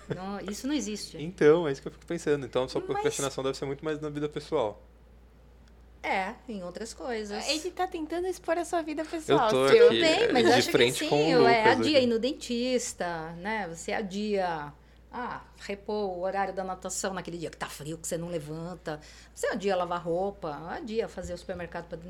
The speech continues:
Speaker 1: né, outro dia, come o que tem.
Speaker 2: O,
Speaker 1: Eu
Speaker 2: o
Speaker 1: acho que a gente faz adiamentos. É procrastinação. Se a gente sair da coisa horrorosa, né, culpada e, e que põe a perder a sua produtividade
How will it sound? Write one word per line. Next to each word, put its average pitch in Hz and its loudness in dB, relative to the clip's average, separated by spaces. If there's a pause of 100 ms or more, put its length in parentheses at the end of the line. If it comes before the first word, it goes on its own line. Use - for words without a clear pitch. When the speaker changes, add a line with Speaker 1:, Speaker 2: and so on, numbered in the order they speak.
Speaker 1:
né, 190 -8
outro 165 -8
dia, 170 -6 (240)
come 180 -8
o 175 -14
que 196 -12
tem. 170 -10 (180)
Speaker 2:
O, - -4
Speaker 1:
Eu - -2
Speaker 2:
o - 2
Speaker 1:
acho - 2
que - -12
a 480 -6
gente 370 -12
faz - -8 (240)
adiamentos. 233 -4 (580)
É 277 -4
procrastinação. 202 -4 (260)
Se - -4
a 220 0
gente 240 0
sair 214 -6
da 190 -4
coisa 170 -4
horrorosa, 180 0
né, 180 -4
culpada 170 -6
e, 170 -10
e 175 -14
que 185 -16
põe 185 -8
a 190 -8
perder 170 -6
a 175 -6
sua 185 -8
produtividade 180 -8